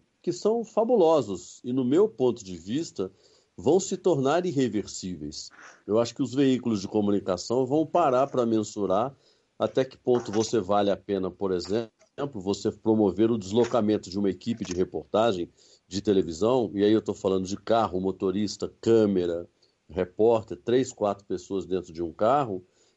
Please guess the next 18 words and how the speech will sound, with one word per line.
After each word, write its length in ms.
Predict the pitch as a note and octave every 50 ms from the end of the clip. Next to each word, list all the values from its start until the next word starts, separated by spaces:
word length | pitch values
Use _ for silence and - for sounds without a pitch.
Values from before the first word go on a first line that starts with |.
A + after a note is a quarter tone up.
| _ _
pra 140 | - G#2+ A#2
você 280 | A2 A#2 A#2 - B2 A2+
gravar 460 | G#2 B2 B2+ B2 A2 G2+ A2 A2+ A2+
uma 180 | A2+ G#2+ A2+
entrevista 840 | A2 G#2+ - A2 G#2+ G2+ F2 F2 G2 G#2+ G#2+ G2+ - - A2 G#2 G2+
a 20 | F#2+
trinta, 420 | G2 - - A#2 A#2+ A#2 A#2 A2+
quarenta 500 | G2+ - G#2 G2 F#2+ F#2+ G#2 G2+ - G2+
quilômetros 480 | - - G2+ G2 G2 G2 G2 F#2 - -
de 80 | F#2+
distância, 640 | E2+ F2 - - - - G#2+ A#2 C#3+ D3+ - - - -
a 120 | - A#2 A#2
depender 500 | G2 A2 G#2+ - A2 G#2 G2+ G#2 G#2 G2
do 140 | F2+ F#2+
trânsito, 420 | F2+ - G2 F#2+ F#2+ F#2 F2+ - F#2
você 220 | F#2+ F2+ - G2
vai 180 | F2 F#2 F2+ F2+
gastar 480 | F2+ E2+ D#2+ - - - F#2 E2+ E2